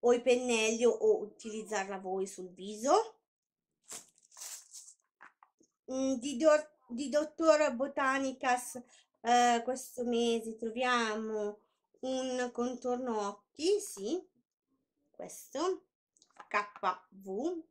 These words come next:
al kiwi. Di This Works una crema Stress Check Kind Hands, no, una crema per le mani,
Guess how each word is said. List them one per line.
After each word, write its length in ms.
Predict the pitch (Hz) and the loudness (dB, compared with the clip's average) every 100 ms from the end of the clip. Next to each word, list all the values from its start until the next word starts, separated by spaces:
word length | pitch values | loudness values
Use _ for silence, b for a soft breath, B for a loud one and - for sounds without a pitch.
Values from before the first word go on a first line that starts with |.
| _ | _
al 360 | - 180 180 180 | -8 -6 -6 -10
kiwi. 600 | _ 185 170 202 330 381 _ - _ _ _ _ _ _ _ _ _ _ _ - - - _ _ _ - - - - - - - - - - - - - - - - _ - _ _ _ _ | _ -14 -8 -2 -2 -4 _ -20 _ _ _ _ _ _ _ _ _ _ _ -20 -20 -20 _ _ _ -14 -12 -12 -14 -18 -18 -8 -8 -8 -12 -20 -20 -20 -20 -20 -20 _ -20 _ _ _ _
Di 800 | 226 214 220 320 330 311 - _ | -18 -14 2 6 8 6 0 _
This 540 | - 220 311 294 254 - | -16 0 2 2 -2 -6
Works 720 | 233 247 254 311 - - - 339 - _ _ _ _ _ _ _ | 2 4 6 4 -2 -12 -10 -10 -14 _ _ _ _ _ _ _
una 520 | 285 277 277 262 269 - | -2 0 2 2 2 -2
crema 880 | - 277 285 294 294 302 294 285 277 | -4 0 4 4 2 2 4 4 0
Stress 720 | - - 254 254 269 - - | -6 0 4 4 2 -8 -14
Check 420 | - 247 254 - - 220 B B B _ | 0 0 0 -8 -16 -16 B B B _
Kind 460 | - 277 269 269 269 254 - | -6 -2 0 0 -2 -4 -10
Hands, 520 | 226 233 277 339 - - B B | -4 -2 0 -2 -8 -18 B B
no, 180 | 247 240 | 2 4
una 160 | 254 247 | 4 0
crema 260 | 285 294 | 0 0
per 140 | 285 247 | 0 0
le 120 | 226 | 0
mani, 600 | 202 196 214 262 370 | 0 0 0 2 0